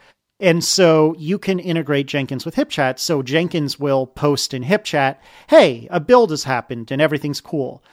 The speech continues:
Uh, now, maybe you could do that in Slack and I just don't realize it, but I know you can do it in HipChat. And additionally, uh, we use Pivotal Tracker for our, um, kind of project management tool.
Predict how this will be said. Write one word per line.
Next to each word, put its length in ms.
Uh, 240
now, 120
maybe 200
you 80
could 120
do 80
that 100
in 60
Slack 320
and 80
I 40
just 140
don't 140
realize 420
it, 200
but 180
I 120
know 140
you 160
can 100
do 140
it 80
in 40
HipChat. 480
And 400
additionally, 720
uh, 180
we 120
use 160
Pivotal 320
Tracker 420
for 320
our, 260
um, 420
kind 140
of 80
project 360
management 460
tool. 400